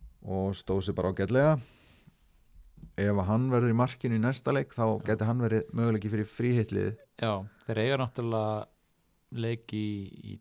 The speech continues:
Speaker 2: deildabikarnum, eða ekki, á morgun?
Speaker 1: Jú.
Speaker 2: Móti United.
Speaker 1: Mhm.
Speaker 2: Þannig að við sjáum svona hvað gerist þar. Við reiknum örugglega með því að Steffen spili þann leik.
Speaker 1: Já.
Speaker 2: Það er tæft að Ederson verði kominn aftur.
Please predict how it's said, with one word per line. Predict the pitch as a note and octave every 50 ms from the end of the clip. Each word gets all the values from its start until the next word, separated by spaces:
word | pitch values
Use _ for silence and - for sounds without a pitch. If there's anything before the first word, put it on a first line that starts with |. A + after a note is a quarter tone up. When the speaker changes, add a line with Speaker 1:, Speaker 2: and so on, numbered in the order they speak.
| _
Speaker 2:
deildabikarnum, | - B2 A#2 - - A2 G#2+ G2 - G2+ G2+ G2 F#2 A#2 D3 - _ _ -
eða | G#2 G#2
ekki, | G2+ G#2 G#2 G#2+
á | G#2+
morgun? | A2 A2 G#2 G#2 A2+ A#2 A#2 - _ _ _ _ _ _ _ _ _ _ _ _ _ _ _
Speaker 1:
Jú. | - A2+ G2 D#2+ - _ _ _ - - - - _ A2
Speaker 2:
Móti | A2+ G#2 G#2+ A2+ A2+
United. | A#2 A2+ A2+ A2 G2+ G#2+ A2 - - - - _ _ _ _ _ _ _ _ _ - - _
Speaker 1:
Mhm. | G#2 A2 G#2+ G#2+ G#2+ G#2+ G#2 - _
Speaker 2:
Þannig | - G#2 G#2 G#2 G#2
að | G#2+
við | G#2+ G#2+ -
sjáum | - B2 A2+ A2+ A2+ A#2 A#2+
svona | - A#2+ A#2 A#2 B2 A#2+ _ _ _ _ _ _ -
hvað | - A2
gerist | G#2 A2+ A2+ G#2 G#2 -
þar. | G#2 G#2 A2 A#2+ B2 A2+ - - - - - - _ _ _ _ _ _ _ -
Við | G#2 F#2+
reiknum | G#2 A2 A2+ - - A#2+ A#2+ A#2+
örugglega | A#2 A2 G#2+ A#2 A2+ A2+
með | A#2+ C3+ C3+
því | B2+ A#2+ A2+
að | A2+ A2
Steffen | - - B2+ A#2 - A#2
spili | - - - C3+ B2+ B2 A#2
þann | B2+ B2 A#2
leik. | A2 A2 A#2 B2 - - - A#2+ A#2+ A#2 _ _ _ _
Speaker 1:
Já. | G#2+ G2+ F#2 F#2 F#2
Speaker 2:
Það | E2+ - -
er | G2+ -
tæft | - B2+ B2+ - - -
að | - A2+ A#2 B2
Ederson | A#2+ - A#2 G2+ A#2 A2+ A2
verði | A2 A2 A2
kominn | - B2 A#2 A2 A2
aftur. | G#2+ A2 - A2 A#2